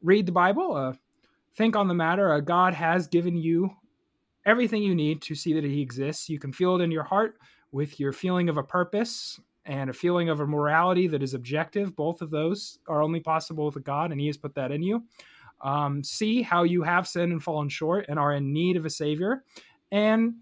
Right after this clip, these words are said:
yeah, just, just examine the scriptures, go to church, ask us questions. We, we got a lot of info for you. And, uh, no matter how skeptical you are, how hostile you are, I assure you that the Bible can withstand the highest levels of scrutiny.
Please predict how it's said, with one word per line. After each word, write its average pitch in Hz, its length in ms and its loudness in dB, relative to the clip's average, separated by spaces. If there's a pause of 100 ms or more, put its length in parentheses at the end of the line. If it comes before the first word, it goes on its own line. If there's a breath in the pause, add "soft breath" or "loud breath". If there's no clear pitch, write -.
(160)
yeah, 302 220 2
just, 185 340 -6
just 190 200 -6
examine 208 380 2
the 214 60 -4
scriptures, 262 720 -4
go 196 140 0
to 202 60 2
church, 214 360 0
ask 202 240 2
us 208 100 -4
questions. 226 600 -4
We, 147 240 -6
we 165 120 -4
got 185 160 -2
a 185 60 2
lot 175 180 2
of 170 100 0
info 175 280 2
for 185 240 -2
you. 254 120 0 (420 soft breath)
And, 185 220 2
uh, 190 80 4
no 190 100 2
matter 220 200 4
how 233 180 8
skeptical 262 580 -2
you 254 160 2
are, 294 240 2
how 196 180 4
hostile 214 540 0
you 233 160 0
are, 277 160 0 (360 soft breath)
I 160 120 0
assure 226 460 2
you 269 280 2
that 160 180 0
the 143 220 2
Bible 185 440 2
can 175 360 -4
withstand 196 640 -2
the 151 120 -6
highest 226 460 -2
levels 160 320 -2
of 139 100 -8
scrutiny. 165 460 -6